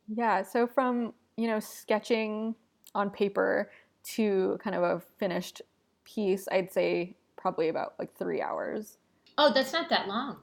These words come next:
Speaker 1: Yeah, it's, I can usually do one just in an evening. Actually, the Star Wars ones, once I got the kind of face and head kind of arrangement figured out, each subsequent one kind of went faster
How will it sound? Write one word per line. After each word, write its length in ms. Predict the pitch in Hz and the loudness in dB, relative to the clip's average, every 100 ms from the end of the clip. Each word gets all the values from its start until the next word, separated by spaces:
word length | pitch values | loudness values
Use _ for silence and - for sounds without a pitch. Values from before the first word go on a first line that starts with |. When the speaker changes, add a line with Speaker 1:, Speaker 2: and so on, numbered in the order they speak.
| - | 2
Speaker 1:
Yeah, 320 | 339 339 190 - | 6 8 8 4
it's, 160 | 254 - | 4 4
I 80 | 269 | 6
can 160 | 349 392 | 8 8
usually 300 | 302 277 240 | 6 6 6
do 180 | 247 | 6
one 300 | 226 214 214 | 6 8 6
just 160 | 214 220 | 2 2
in 80 | 208 | 0
an 100 | 190 | 2
evening. 460 | 175 185 180 208 - _ - 220 | 0 0 -2 -4 -8 _ 0 0
Actually, 260 | 226 302 | 4 4
the 100 | 214 | 4
Star 240 | 220 202 277 | 6 8 10
Wars 200 | 247 202 | 8 8
ones, 480 | 190 180 175 175 - _ _ _ - | 4 4 -2 -6 -10 _ _ _ -4
once 280 | 202 208 208 | 2 4 6
I 80 | 190 | 10
got 280 | 185 - - | 10 8 2
the 140 | 185 | -2
kind 200 | 190 190 170 | 0 0 -2
of 100 | 185 | -2
face 500 | - 190 185 - - | 2 4 4 0 -6
and 340 | 180 175 175 185 _ | -4 -2 -4 -6 _
head 380 | - 196 180 - | 4 6 6 4
kind 160 | - 190 | -2 0
of 60 | |
arrangement 580 | 180 180 170 180 208 - | 2 2 0 -2 -4 -2
figured 300 | 226 214 226 | -2 4 6
out, 340 | 233 247 - - - | 8 6 4 -2 0
each 200 | 226 - | 0 2
subsequent 520 | - 190 190 - 190 | 4 4 2 -4 -2
one 260 | 175 170 175 | -2 -2 -4
kind 160 | 185 | -4
of 80 | - | -4
went 160 | - - | -4 0
faster 460 | - - 208 220 | 0 2 0 0